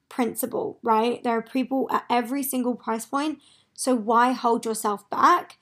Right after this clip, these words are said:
and stay where you are? And the question that I ask myself every time I raise my rates is,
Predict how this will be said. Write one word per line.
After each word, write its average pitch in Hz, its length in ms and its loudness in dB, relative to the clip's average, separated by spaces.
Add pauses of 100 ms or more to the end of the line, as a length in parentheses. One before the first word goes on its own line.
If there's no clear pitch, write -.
(300)
and 240 160 -2
stay 233 260 2
where 226 140 4
you 226 200 2
are? 214 220 4
And 214 100 0
the 240 60 -4
question 277 400 -6
that 302 180 0
I 233 460 4 (320)
ask 254 260 10
myself 247 340 0
every 233 200 0
time 233 220 -2
I 226 60 2
raise 214 280 2
my 220 100 -2
rates 214 480 -4
is, 226 280 2